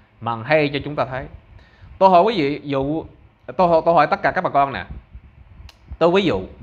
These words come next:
nếu như trong cái băng nhóm này,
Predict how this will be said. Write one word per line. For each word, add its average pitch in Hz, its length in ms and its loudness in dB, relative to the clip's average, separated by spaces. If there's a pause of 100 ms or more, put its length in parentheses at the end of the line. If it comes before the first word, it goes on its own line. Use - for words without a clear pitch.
(1400)
nếu 214 240 4
như 220 460 0 (1300)
trong 214 240 4
cái 214 120 -2
băng 214 200 0
nhóm 226 180 -4
này, 107 240 -2